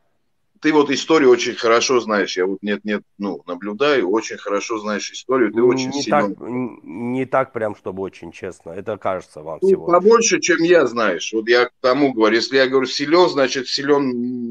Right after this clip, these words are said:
Speaker 1: м, я не говорю там
Speaker 2: Да,
Speaker 1: больше,
Speaker 2: скажите.
Speaker 1: чем историки ты знаешь. Ну, больше меня знаешь.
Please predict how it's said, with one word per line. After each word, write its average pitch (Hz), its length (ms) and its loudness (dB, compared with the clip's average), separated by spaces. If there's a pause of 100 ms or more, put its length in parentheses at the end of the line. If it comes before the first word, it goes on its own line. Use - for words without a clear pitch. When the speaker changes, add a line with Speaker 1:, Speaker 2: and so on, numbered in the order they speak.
(160)
Speaker 1:
м, 117 280 -6
я 120 240 2
не 127 140 -2
говорю 143 380 0
там 107 260 0 (460)
Speaker 2:
Да, 98 200 -8 (460)
Speaker 1:
больше, 110 300 2
Speaker 2:
скажите. - 20 -12
Speaker 1:
чем 110 360 -2
историки 117 540 0
ты 101 100 -8
знаешь. 95 360 -4
Ну, 131 80 -8
больше 147 360 -2
меня 139 260 0
знаешь. 120 500 -4